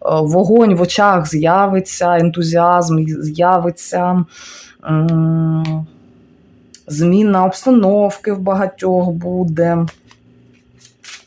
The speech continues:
в когось там, може, і переїзд прям,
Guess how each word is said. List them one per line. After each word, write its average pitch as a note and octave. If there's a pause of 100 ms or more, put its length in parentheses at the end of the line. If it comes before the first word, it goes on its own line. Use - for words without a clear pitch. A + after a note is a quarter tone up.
(800)
в -
когось E3
там, D3
може, D#3
і -
переїзд F#3
прям, F3+